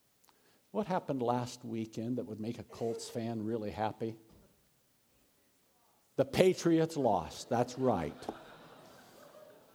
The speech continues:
I don't know if anybody else understands that whole value system, and that is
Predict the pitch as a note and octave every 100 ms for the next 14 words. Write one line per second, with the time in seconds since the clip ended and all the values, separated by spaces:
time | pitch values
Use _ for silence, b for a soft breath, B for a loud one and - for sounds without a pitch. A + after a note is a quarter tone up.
0 | _ _ _ - _ C3 E3+ F3+ D#3+ F3+
1 | F#3 G3 G3+ F#3 D#3+ B2 D#3+ D#3 D#3 -
2 | F#3 E3+ D3+ D#3 E3+ E3 E3+ G3 G3+ F#3+
3 | G3 F3 D3+ - D3+ C3+ D#3 C#3+ C#3+ D3+
4 | D#3+ E3 D3+ D3 C#3+ D3